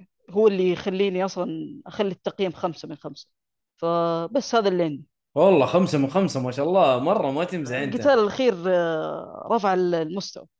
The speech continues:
Speaker 1: وأنا إذا أنت تعطيني دنجن لا نهاية أقعد أفرم فيه بالتيرن بيست،
Speaker 2: بس.
Speaker 1: أنا ما عندي مشكلة، أنا مبسوط.
Speaker 2: <laughs> والله ما شاء الله عليك. <laughs> تحب التفريم أجل.
Speaker 1: للأسف إيه، الياباني. عاد أصبر،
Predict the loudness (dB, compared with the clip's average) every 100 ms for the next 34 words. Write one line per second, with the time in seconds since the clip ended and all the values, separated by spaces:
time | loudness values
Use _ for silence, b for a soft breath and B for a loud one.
0 | _ _ _ 0 4 4 4 2 0 0
1 | -2 _ -4 0 2 2 2 2 0 2
2 | 2 2 0 0 0 0 -4 -8 -10 -2
3 | -2 0 -6 -4 -6 -6 -6 -6 -8 -6
4 | -4 -2 -2 -4 2 2 2 0 0 0
5 | -2 -6 -6 -12 -20 _ _ _ _ _
6 | _ 0 0 -2 -4 -8 -10 -16 _ _
7 | _ _ B B B 0 2 4 2 2
8 | 2 4 4 4 2 -2 -14 _ _ _
9 | _ _ -8 -6 -10 -4 -4 -2 -2 -2
10 | -2 0 -2 -2 -4 -6 -8 _ -18 _
11 | -2 2 2 4 4 4 2 4 6 6
12 | 4 0 -2 -6 -4 0 2 2 0 -6
13 | _ _ _ -4 -2 2 2 4 2 -2
14 | -8 -10